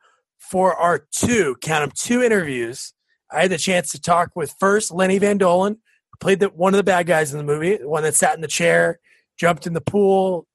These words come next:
tried to shut off the water that was spraying him. Uh, his character's name was Burton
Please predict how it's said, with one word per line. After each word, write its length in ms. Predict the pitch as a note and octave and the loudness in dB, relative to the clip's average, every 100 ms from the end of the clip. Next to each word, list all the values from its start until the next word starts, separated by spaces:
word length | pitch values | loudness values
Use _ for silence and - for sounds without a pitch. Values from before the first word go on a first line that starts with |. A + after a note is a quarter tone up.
| - | -4
tried 260 | F#3 F3 | 0 0
to 180 | D#3 D#3 | 0 -2
shut 200 | C3+ F3+ | 0 0
off 100 | E3+ | 2
the 80 | F3 | 0
water 320 | D#3 E3+ E3+ | 2 2 2
that 100 | D#3+ | 0
was 100 | D3 | -2
spraying 300 | - E3 F3 | -2 0 0
him. 220 | F3 F3+ F3+ _ - _ _ _ - | 0 -2 -6 _ -20 _ _ _ -4
Uh, 360 | D#3 D#3+ D#3+ D3 _ _ _ _ _ _ _ - | 0 2 2 0 _ _ _ _ _ _ _ -2
his 180 | E3+ - | -2 2
character's 420 | G#3 G3 - F3 | 2 0 -2 0
name 140 | F#3+ | 0
was 120 | E3+ | 0
Burton 480 | B2 F3 F#3+ F#3 F3+ | -2 -4 -2 -6 -8